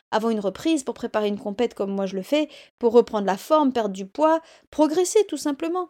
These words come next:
faire vos séances chez vous. Et pour cette quatrième édition de l'été deux mille vingt et un, eh bien,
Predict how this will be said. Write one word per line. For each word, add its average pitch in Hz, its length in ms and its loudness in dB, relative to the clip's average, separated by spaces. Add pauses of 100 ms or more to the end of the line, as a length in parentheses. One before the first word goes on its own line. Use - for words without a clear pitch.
(140)
faire 285 200 -2
vos 254 100 0
séances 262 320 -2
chez 277 140 -2
vous. 320 160 -4 (440)
Et 320 200 2
pour 269 180 -6
cette 269 160 -2
quatrième 254 480 0
édition 208 380 -4 (280)
de 208 140 -2
l'été 214 260 -2
deux 208 120 -4
mille 202 160 -4
vingt 196 200 -8
et 220 60 -2
un, 302 100 -4 (440)
eh 226 100 -4
bien, 214 260 -2